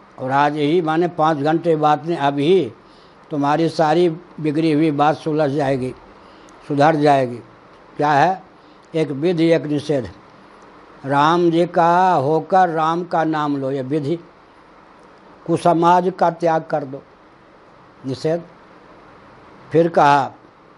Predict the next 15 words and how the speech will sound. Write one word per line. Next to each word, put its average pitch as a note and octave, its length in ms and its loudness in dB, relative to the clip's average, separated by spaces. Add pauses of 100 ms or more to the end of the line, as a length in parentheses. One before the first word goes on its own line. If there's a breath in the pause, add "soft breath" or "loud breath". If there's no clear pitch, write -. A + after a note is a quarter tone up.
(260)
एक D3+ 180 -6
जमानत D#3+ 580 0
ले E3+ 120 0
ली E3 140 0
तुलसीदास C#3 540 -2
जी B2 140 -8
ने, A#2+ 120 -12 (560)
दोहा C#3 260 2
वाली, B2 280 -4 (540 loud breath)
"सत्य F3 360 0
वचन D#3+ 460 0 (360)
आधीनता, D3 840 0 (560 loud breath)
परतीय D#3+ 480 2
मातु D#3+ 440 0
समान।" D3 600 0